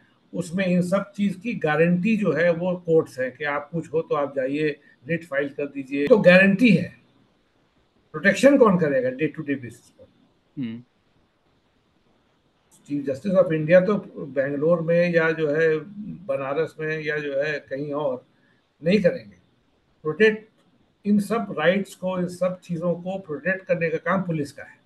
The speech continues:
Speaker 1: State की पिछले चौबीस घंटे की incidents की report साढ़े छः बजे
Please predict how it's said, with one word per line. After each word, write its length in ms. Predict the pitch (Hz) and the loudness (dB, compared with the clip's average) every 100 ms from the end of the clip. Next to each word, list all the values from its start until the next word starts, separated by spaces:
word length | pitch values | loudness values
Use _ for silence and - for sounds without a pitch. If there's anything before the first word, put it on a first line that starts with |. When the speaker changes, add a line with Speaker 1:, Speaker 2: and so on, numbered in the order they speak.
| _ | _
Speaker 1:
State 540 | - _ _ 160 165 165 | -20 _ _ -2 0 -2
की 500 | - 156 165 165 - _ _ _ _ _ | -12 -12 -10 -10 -12 _ _ _ _ _
पिछले 420 | 131 120 151 147 - _ _ _ _ _ _ _ _ | -20 -8 -6 -6 -8 _ _ _ _ _ _ _ _
चौबीस 360 | - 151 156 160 | -4 -2 -2 -4
घंटे 400 | 135 139 165 160 | -6 -6 -6 -8
की 320 | 160 156 151 | -6 -8 -6
incidents 520 | 143 110 131 156 147 | -8 -6 0 0 -2
की 240 | - 156 147 | -8 -6 -6
report 460 | 143 143 147 156 - | -6 -2 0 0 -4
साढ़े 360 | - 127 135 | -8 -4 -4
छः 240 | 143 143 147 | -4 -6 -6
बजे 460 | 135 135 143 139 | -6 -2 -2 -4